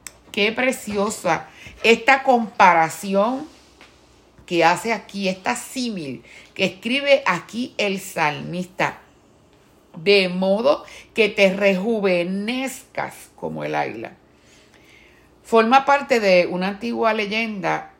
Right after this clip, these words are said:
que las águilas cuando envejecen son capaces de rejuvenecerse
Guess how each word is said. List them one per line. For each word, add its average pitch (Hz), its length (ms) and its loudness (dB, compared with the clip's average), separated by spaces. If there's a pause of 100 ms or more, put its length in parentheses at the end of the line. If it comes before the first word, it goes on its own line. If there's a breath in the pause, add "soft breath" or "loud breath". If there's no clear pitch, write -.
(120)
que 196 160 -2
las 180 280 2
águilas 240 400 2
cuando 160 600 -2 (100)
envejecen 170 920 -4 (600)
son 233 420 -4
capaces 269 800 0
de 208 180 2
rejuvenecerse 196 1500 0